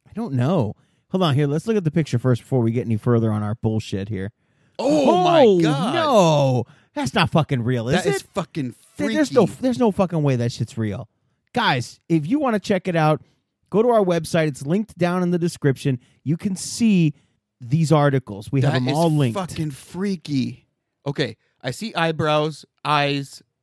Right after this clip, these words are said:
Speaker 2: a nose part, like the mouth, and even, is that like an Adam's apple? And that's the bottom of the shark. That is creepy looking.
Speaker 1: It looks like it's possessed. It looks like it's staring in my fucking soul.
Speaker 2: Can you, can you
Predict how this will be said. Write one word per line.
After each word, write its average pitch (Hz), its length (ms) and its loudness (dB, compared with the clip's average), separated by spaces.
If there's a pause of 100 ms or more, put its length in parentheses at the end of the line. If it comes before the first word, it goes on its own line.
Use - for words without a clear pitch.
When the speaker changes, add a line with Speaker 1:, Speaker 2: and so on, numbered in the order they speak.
Speaker 2:
a 120 80 -4
nose 147 400 0
part, 147 460 -6 (180)
like 120 160 -8 (100)
the 120 80 -10
mouth, 143 420 -4 (220)
and 131 100 -4
even, 156 360 -2
is 123 100 -8
that 135 160 -6
like 135 140 -8
an - 160 -10
Adam's 180 400 -4
apple? 240 340 -6 (460)
And 170 100 0
that's 233 160 -2
the 190 100 -4
bottom 180 440 -2
of 170 100 -2
the 147 80 -2
shark. - 560 -6 (400)
That 233 160 0
is 127 220 0
creepy - 720 -4
looking. 104 480 -2 (440)
Speaker 1:
It - 80 -12
looks 151 220 -2
like 185 120 0
it's 135 140 0
possessed. 120 580 0
It 127 40 -2
looks 202 160 -2
like - 100 -8
it's - 140 -6
staring 147 500 -2
in 139 100 0
my 107 180 -4
fucking 135 420 -2
soul. 127 580 0 (220)
Speaker 2:
Can 165 160 -2
you, 185 160 -2 (100)
can 185 160 0
you 185 200 -2